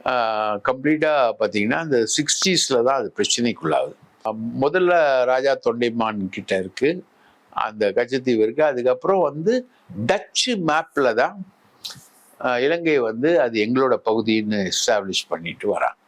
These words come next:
அப்போவுமே வந்து அப்ஜெக்ஷன் இருக்கு. அப்போ இருந்த இந்திரா காந்தி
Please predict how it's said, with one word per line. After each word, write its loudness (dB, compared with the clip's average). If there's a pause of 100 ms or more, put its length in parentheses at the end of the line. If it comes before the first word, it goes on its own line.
(280)
அப்போவுமே -2
வந்து 0
அப்ஜெக்ஷன் -2
இருக்கு. -10 (520)
அப்போ 0
இருந்த 2
இந்திரா 2
காந்தி 0